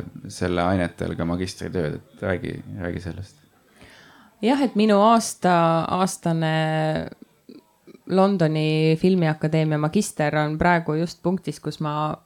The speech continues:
Speaker 2: olen oma lõputööle viimast, viimast lihvi andmas ja, ja me tegime, minu uus film, mida loodetavasti saab näha Pimedate Ööde filmifestivalil, selle nimi on Skin, see on mängufilm, see on lühifilm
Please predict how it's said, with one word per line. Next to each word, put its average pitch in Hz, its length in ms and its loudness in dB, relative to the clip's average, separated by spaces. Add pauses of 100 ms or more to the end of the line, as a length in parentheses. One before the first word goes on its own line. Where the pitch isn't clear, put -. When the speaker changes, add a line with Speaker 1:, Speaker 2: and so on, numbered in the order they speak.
(120)
Speaker 2:
olen 160 300 0
oma 151 120 -2
lõputööle 160 680 2 (440)
viimast, 170 520 -2 (380)
viimast 180 340 0
lihvi 180 400 0
andmas 147 480 -6
ja, 147 160 0 (480)
ja 160 160 -4
me 160 160 -2
tegime, 180 540 0 (1800)
minu 180 300 2
uus 226 180 0
film, 208 320 2 (240)
mida 170 240 -2
loodetavasti 165 680 -2
saab 160 240 -2
näha 170 280 0 (120)
Pimedate 160 520 0
Ööde - 100 -8
filmifestivalil, 156 800 2
selle 156 160 -2
nimi 175 160 0
on 147 100 -4
Skin, 185 460 0 (240)
see - 160 -10
on 156 160 -6
mängufilm, 190 640 2
see - 80 -2
on 156 80 0
lühifilm 226 480 0